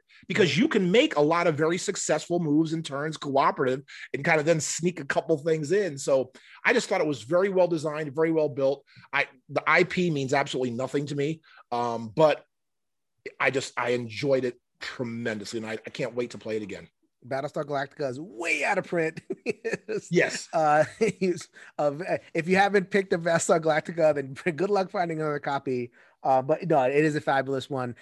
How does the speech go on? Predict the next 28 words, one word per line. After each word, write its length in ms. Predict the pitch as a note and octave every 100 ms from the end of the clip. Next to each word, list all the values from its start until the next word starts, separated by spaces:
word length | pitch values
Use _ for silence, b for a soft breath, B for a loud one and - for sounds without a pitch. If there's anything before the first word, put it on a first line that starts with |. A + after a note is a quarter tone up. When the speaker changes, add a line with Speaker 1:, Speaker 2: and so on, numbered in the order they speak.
| b
Speaker 2:
And 120 | D#3+
there 100 | F3+
are 60 | A3+
some 160 | A3 G3+
people 200 | G3 E3+
that 80 |
give 200 | D3+ D3+
pushback 420 | - D3+ - C3+ -
that 80 |
it's 140 | B2+ -
like, 180 | A#2+ -
that, 180 | C3+ A2+
that's 200 | C3+ -
not 240 | C3+ A#2+
real 280 | C3 C#3 C#3
co-op 380 | - D3 C#3+ C#3+
because 240 | C#3+ C3
it's 100 | A#2+
a 60 | A#2
traitor. 440 | - D#3 E3 E3+ b b
Nonsense. 560 | D#3+ E3 C#3 B2 A2 - B B
The, 100 | C3+ b D#3+
the, 140 | D3+
the 160 | C#3 D3
traitor 580 | - G3+ G#3+ G#3 G3+ -
has 280 | - F3 -
to 60 | E3
cooperate, 540 | D#3+ C#3 - A2+